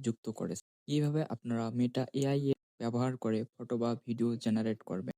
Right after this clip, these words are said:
সম্পূর্ণ ফ্রি এবং আনলিমিটেড, তা আজকে এই ভিডিওর মাধ্যমে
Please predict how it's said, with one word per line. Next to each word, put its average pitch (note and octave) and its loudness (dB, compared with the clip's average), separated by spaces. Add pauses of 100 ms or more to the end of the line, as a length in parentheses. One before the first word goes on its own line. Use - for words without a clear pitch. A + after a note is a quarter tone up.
(160)
সম্পূর্ণ C#3+ 2
ফ্রি C3+ -4 (140)
এবং A#2 -2 (100)
আনলিমিটেড, A2 -4 (180)
তা B2 -2 (240)
আজকে C3 -2 (140)
এই C#3 -4 (160)
ভিডিওর A#2+ 2
মাধ্যমে A2 -4